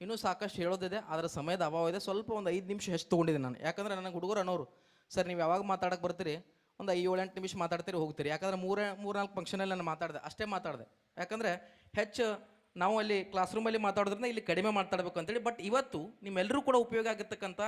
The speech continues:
ಏನು ನೆನಪಿನ ಶಕ್ತಿನ ಹೆಚ್ಚಿಸ್ಕೊಳ್ಳೋದು ಹೇಗೆ, ಇದ್ರ ಬಗ್ಗೆ ಹೇಳಿದೆವು. ನಮ್ಮ ಅಣ್ಣ ಅಕಾಡೆಮಿ ಮತ್ತು ಇನ್ನೊಂದು ಭಾಳ ಇಂಪಾರ್ಟೆಂಟ್, ಕಡಿಮೆ ಬೆಲೆಯಲ್ಲಿ ನಮ್ಮ ರ-, ಸಂಜು ಸರ್ ಅವ್ರು ಯಾವತ್ತೂ ಹೇಳೋರು,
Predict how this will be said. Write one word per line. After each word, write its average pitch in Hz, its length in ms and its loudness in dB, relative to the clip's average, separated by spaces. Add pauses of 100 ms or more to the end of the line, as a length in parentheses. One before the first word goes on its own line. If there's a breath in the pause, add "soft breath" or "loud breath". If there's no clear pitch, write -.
(140)
ಏನು 180 240 -4 (120)
ನೆನಪಿನ 175 320 -10
ಶಕ್ತಿನ 190 380 -8
ಹೆಚ್ಚಿಸ್ಕೊಳ್ಳೋದು 170 560 -6
ಹೇಗೆ, 190 760 0
ಇದ್ರ 196 160 2
ಬಗ್ಗೆ 202 200 -4
ಹೇಳಿದೆವು. 196 320 0 (220 loud breath)
ನಮ್ಮ 180 180 0
ಅಣ್ಣ 214 120 -2
ಅಕಾಡೆಮಿ 226 540 -6 (260)
ಮತ್ತು 202 220 0
ಇನ್ನೊಂದು 202 220 -4
ಭಾಳ 160 300 0
ಇಂಪಾರ್ಟೆಂಟ್, 214 480 -6
ಕಡಿಮೆ 220 300 0
ಬೆಲೆಯಲ್ಲಿ 214 320 0
ನಮ್ಮ 190 180 -8
ರ-, 190 60 -4
ಸಂಜು 202 280 -8
ಸರ್ 226 140 -4
ಅವ್ರು 208 140 0
ಯಾವತ್ತೂ 196 280 2
ಹೇಳೋರು, 151 400 -2